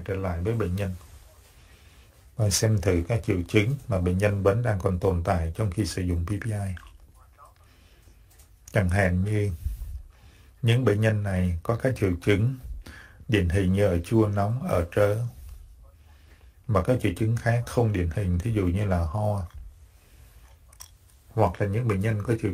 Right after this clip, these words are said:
chứng khó tiêu chức năng I B S. Dĩ nhiên là chúng ta không thể điều trị khó tiêu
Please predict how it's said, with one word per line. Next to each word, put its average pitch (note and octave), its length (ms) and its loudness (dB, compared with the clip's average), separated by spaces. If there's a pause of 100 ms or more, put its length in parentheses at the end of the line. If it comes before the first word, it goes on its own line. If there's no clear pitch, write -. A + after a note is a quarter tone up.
chứng A2 220 0
khó B2 180 0
tiêu A2 240 4
chức - 160 -8
năng G#2+ 300 -2 (120)
I G#2 100 2
B G#2+ 320 0
S. - 120 -4 (3750)
Dĩ A2+ 140 0
nhiên A#2+ 360 0 (100)
là A2+ 220 0
chúng A2 160 0
ta A2+ 120 2
không G#2+ 160 -2
thể G2+ 140 -2
điều G2 220 -2
trị F2+ 340 0 (760)
khó B2 160 -2
tiêu A#2 200 0